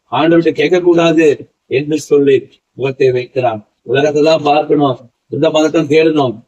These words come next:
உலகத்தையும் பணத்தையும் தான் தேடுன்னு சொல்லி வைக்கிறான். ஆனா அன்பு பிள்ளைகளே, இன்றைக்கு உங்க மேலுடைய அவன் முகம்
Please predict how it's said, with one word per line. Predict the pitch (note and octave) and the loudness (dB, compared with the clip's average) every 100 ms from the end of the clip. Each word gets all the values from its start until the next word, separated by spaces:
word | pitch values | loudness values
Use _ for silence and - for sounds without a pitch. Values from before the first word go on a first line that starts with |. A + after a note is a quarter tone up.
| _ | _
உலகத்தையும் | B2 D#3+ E3+ F3 F3 D#3+ D3 | -2 0 0 0 0 -2 -2
பணத்தையும் | A#2+ D3 E3+ F3+ E3+ | -2 -2 0 2 2
தான் | E3 D3 | 0 -2
தேடுன்னு | D#3+ E3 D3+ | -2 -2 -4
சொல்லி | C#3 C#3+ | -6 -2
வைக்கிறான். | C3+ C3 A2 G#2 _ _ _ | -2 -4 -8 -10 _ _ _
ஆனா | G#2 A#2+ B2+ G#2 G#2+ _ - | -6 -2 0 -2 -6 _ -12
அன்பு | A2 C#3+ D3 | -6 0 2
பிள்ளைகளே, | C#3+ C#3+ C#3 C3 A#2 - _ | 4 2 4 2 0 -8 _
இன்றைக்கு | A2+ C3+ D3 D3 C#3+ C#3 C3 - - | -6 -4 -2 -2 0 2 2 0 -8
உங்க | - B2 C3+ | -10 -4 -2
மேலுடைய | C3+ D3 C#3 | 0 0 2
அவன் | B2 A#2 A#2+ | 2 2 0
முகம் | B2 B2+ A#2+ A#2+ | -2 -2 -4 -12